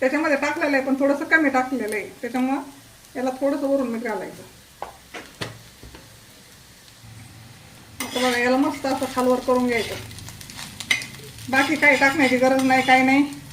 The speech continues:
एकदम एकच नंबर चवीला चटणी लागते बघा, या मिरचीमुळे आहे ना, एकच नंबर लागते. कारण का ते मिरचीत लसूण असल्यामुळे आहे ना, चटणीला खूप छान चव येते अशी.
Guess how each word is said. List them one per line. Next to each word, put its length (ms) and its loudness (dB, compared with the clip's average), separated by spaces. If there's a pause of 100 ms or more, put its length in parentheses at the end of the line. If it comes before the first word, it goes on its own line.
(440)
एकदम 360 4
एकच 320 4
नंबर 260 6
चवीला 360 2
चटणी 340 2
लागते 240 0
बघा, 160 2
या 200 -2
मिरचीमुळे 480 -2
आहे 100 0
ना, 180 -2 (520)
एकच 320 -2
नंबर 280 0
लागते. 320 -6 (2250)
कारण 180 -4
का 120 -2
ते 60 4
मिरचीत 340 2
लसूण 300 0
असल्यामुळे 420 0
आहे 100 -2
ना, 100 -2 (540)
चटणीला 320 2
खूप 280 -6
छान 180 -4
चव 140 -4
येते 260 -4
अशी. 160 -10